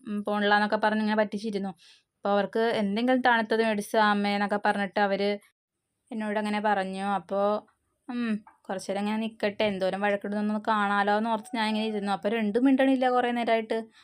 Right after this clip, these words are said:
അപ്പോ കുളിയൊക്കെ കഴിഞ്ഞു. വൈകുന്നേരത്തെ സ്പെഷ്യൽ ഒന്നും ഉണ്ടായിരുന്നില്ല കേട്ടാ. ബ്രെഡിൽ ജാം വെച്ച് കൊടുത്തു. പിന്നെ, ആ, മറ്റേ കണ്ണമ്പഴം ഇല്ലേ പിള്ളേർക്ക് കൊടുക്കാൻ പറ്റിയ, അപ്പൊ വൈകുന്നേരത്തേക്ക് കണ്ണമ്പഴമാണ് ട്ടോ കൊടുത്തത്. നല്ല പഴുത്ത കണ്ണമ്പഴം കൊടുത്തത്. രണ്ടുപേരും കഴിച്ചു.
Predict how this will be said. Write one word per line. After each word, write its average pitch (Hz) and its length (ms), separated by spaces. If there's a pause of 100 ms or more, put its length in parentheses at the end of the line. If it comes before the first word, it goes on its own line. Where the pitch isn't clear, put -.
(180)
അപ്പോ 214 320
കുളിയൊക്കെ 220 380
കഴിഞ്ഞു. 220 480 (120)
വൈകുന്നേരത്തെ 202 500
സ്പെഷ്യൽ 240 440
ഒന്നും 247 160
ഉണ്ടായിരുന്നില്ല 202 420
കേട്ടാ. 196 280 (460)
ബ്രെഡിൽ 185 400
ജാം 208 220
വെച്ച് 214 220
കൊടുത്തു. 226 380
പിന്നെ, 226 380 (300)
ആ, 226 80 (240)
മറ്റേ 220 260
കണ്ണമ്പഴം 233 560
ഇല്ലേ 202 140
പിള്ളേർക്ക് 202 360
കൊടുക്കാൻ 202 380
പറ്റിയ, 202 280 (680)
അപ്പൊ 226 140
വൈകുന്നേരത്തേക്ക് 208 720
കണ്ണമ്പഴമാണ് 214 540
ട്ടോ 214 120
കൊടുത്തത്. 202 300
നല്ല 196 160
പഴുത്ത 196 540
കണ്ണമ്പഴം 202 480
കൊടുത്തത്. 202 360
രണ്ടുപേരും 208 540
കഴിച്ചു. 202 420